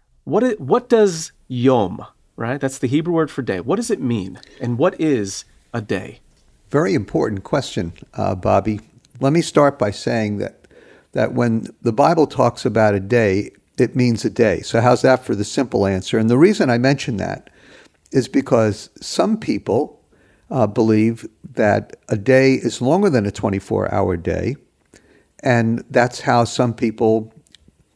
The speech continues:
Speaker 2: justify a view of creation. It's sometimes called theistic evolution, sometimes called, uh,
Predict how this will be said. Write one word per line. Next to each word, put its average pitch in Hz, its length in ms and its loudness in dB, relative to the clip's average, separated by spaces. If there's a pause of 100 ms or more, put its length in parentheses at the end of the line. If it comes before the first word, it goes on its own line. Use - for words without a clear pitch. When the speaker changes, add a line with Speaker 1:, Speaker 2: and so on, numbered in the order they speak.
(120)
Speaker 2:
justify 113 720 -2 (100)
a 107 140 0
view 113 500 0 (100)
of 107 460 -6
creation. 117 720 0 (360)
It's - 380 -8
sometimes 120 540 -2
called 113 340 2
theistic 107 480 -4
evolution, 117 720 -2
sometimes 104 640 -8
called, 98 480 -4
uh, 92 200 -4